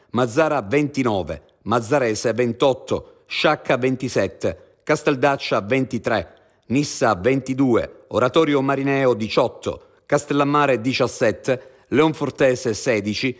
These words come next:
Gela dodici, Resuttana e Cus Palermo undici, Parmonval otto. Volley Serie B due femminile, Zafferana insuperabile per l'Alba Verde Caltanissetta, le ragazze etnee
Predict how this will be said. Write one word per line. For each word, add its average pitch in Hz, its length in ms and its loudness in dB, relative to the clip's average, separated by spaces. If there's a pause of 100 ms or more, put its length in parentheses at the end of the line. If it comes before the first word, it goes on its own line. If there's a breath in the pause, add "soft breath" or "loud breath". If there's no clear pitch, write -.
(220 soft breath)
Gela 120 460 0
dodici, 110 600 2 (260 soft breath)
Resuttana 151 680 2
e 113 60 -4
Cus - 260 -4
Palermo 117 580 0
undici, 120 600 -2 (200)
Parmonval 143 680 0
otto. - 560 -2 (1500)
Volley 175 540 2
Serie 135 500 2
B 117 160 -4
due 143 200 4
femminile, 143 560 2
Zafferana 151 720 2
insuperabile 131 880 0
per 110 220 -4
l'Alba 123 500 -2
Verde 113 500 -2
Caltanissetta, 131 960 0
le 117 120 2
ragazze 104 400 -2
etnee 113 580 -4